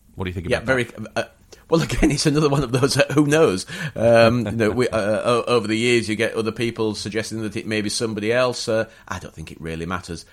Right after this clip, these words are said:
Speaker 2: I think y-, just saying he was one of the first, and he may be the first, he may not. How on earth do we know in the dark? And, uh, how, how, how would you know who was the first man to, to step ashore?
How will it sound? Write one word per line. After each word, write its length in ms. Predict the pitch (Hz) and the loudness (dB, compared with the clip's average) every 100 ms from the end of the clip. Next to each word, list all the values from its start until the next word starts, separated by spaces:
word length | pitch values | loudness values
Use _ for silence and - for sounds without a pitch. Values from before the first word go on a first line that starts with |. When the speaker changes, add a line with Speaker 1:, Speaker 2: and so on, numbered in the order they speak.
| - | -8
Speaker 2:
I 100 | 101 | -8
think 320 | - 98 - 101 | -4 -8 -8 -10
y-, 120 | 98 | -8
just 220 | 98 107 | -6 -6
saying 220 | - 98 92 | -4 -4 -2
he 160 | 110 | -2
was 180 | 98 90 | -2 -4
one 340 | 95 98 113 113 | -6 -2 0 0
of 140 | 80 | -6
the 80 | 80 | -10
first, 400 | - 78 107 - | -6 -2 -2 -4
and 100 | 87 | -6
he 60 | |
may 180 | 87 104 | -2 -2
be 120 | 95 | -2
the 100 | 90 | -4
first, 320 | - 101 - 101 | -4 -6 -6 -10
he 60 | |
may 200 | 131 131 | -6 -6
not. 280 | 131 160 - | -6 -8 -8
How 180 | 104 101 | -6 -6
on 80 | 104 | -4
earth 220 | 98 - | -6 -6
do 80 | 92 | -6
we 100 | 90 | -4
know 140 | 87 | -4
in 140 | 85 | -6
the 60 | 78 | -6
dark? 460 | 95 92 82 78 85 | -2 0 -2 -4 -6
And, 340 | 82 80 80 | -6 -6 -8
uh, 320 | 82 78 78 - - - _ | -8 -8 -8 -12 -20 -20 _
how, 240 | 71 92 - | -12 -10 -10
how, 120 | 73 - | -12 -10
how 160 | 98 | -8
would 120 | 101 | -6
you 60 | 98 | -6
know 160 | 101 85 | -8 -8
who 120 | 80 | -8
was 120 | 87 | -10
the 80 | 80 | -12
first 380 | - 92 80 92 | -4 -4 -4 -6
man 160 | 85 | -8
to, 200 | - 78 | -8 -12
to 180 | - 85 | -12 -14
step 320 | - - 80 | -12 -10 -10
ashore? 400 | 73 - 80 76 | -10 -12 -12 -12